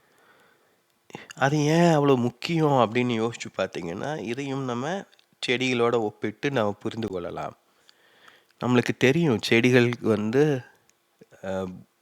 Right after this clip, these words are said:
பூமியிலிருந்து தண்ணியை கிரகித்துக் கொள்ளுது, ஊட்டச்சத்துக்களை கிரகித்துக் கொள்ளுது, வானத்திலிருந்து சூரிய சக்தியை கிரகித்துக் கொண்டு, அதன் மூலமாக தனக்கு வேண்டிய உணவுப் பொருட்களை உற்பத்தி செஞ்சு வளருதுன்ட்டு.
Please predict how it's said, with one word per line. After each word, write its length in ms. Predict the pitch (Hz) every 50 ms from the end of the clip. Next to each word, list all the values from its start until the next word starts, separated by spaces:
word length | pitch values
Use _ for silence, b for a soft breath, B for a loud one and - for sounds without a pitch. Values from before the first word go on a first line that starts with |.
| _ _ _ _ _ _ _ _ _ b b b b b b b b b -
பூமியிலிருந்து 840 | 117 127 127 127 123 120 117 110 110 107 104 107 113 123 135 143 - - -
தண்ணியை 420 | 107 104 107 110 113 113 110 107
கிரகித்துக் 560 | 104 107 98 - - 104 - - 104 - -
கொள்ளுது, 300 | 98 92 92 95 113 123
ஊட்டச்சத்துக்களை 680 | 113 110 113 - 110 - - 107 - 107 98 101 98 92 104
கிரகித்துக் 500 | 101 92 - 104 95 - - 95 - -
கொள்ளுது, 480 | 101 92 92 90 90 95 113 143 196 233 B B B B B B B B
வானத்திலிருந்து 800 | - - 117 123 123 127 127 120 - - 113 104 101 117 120 131 127
சூரிய 480 | - - 120 113 113 113 110 110 107
சக்தியை 500 | 101 - 95 - _ - 107 101 98 95 95
கிரகித்துக் 760 | 92 92 90 90 90 90 90 90 - 98 92 - 95 90 -
கொண்டு, 360 | - 90 90 92 120 165 175
அதன் 220 | 147 123 120 117
மூலமாக 460 | 117 110 113 113 113 110 107 107 120
தனக்கு 380 | 120 - - 110 107 101 - 98
வேண்டிய 360 | 98 101 104 104 107 110 104
உணவுப் 380 | 92 95 101 104 104 101 - _
பொருட்களை 400 | - 98 92 - - 95 95 92
உற்பத்தி 520 | 92 92 - _ - 92 - - - 87
செஞ்சு 140 | 90 98 104
வளருதுன்ட்டு. 1000 | 151 170 151 113 104 101 101 95 90 85 87 90 92 87 87 87 - - 90 90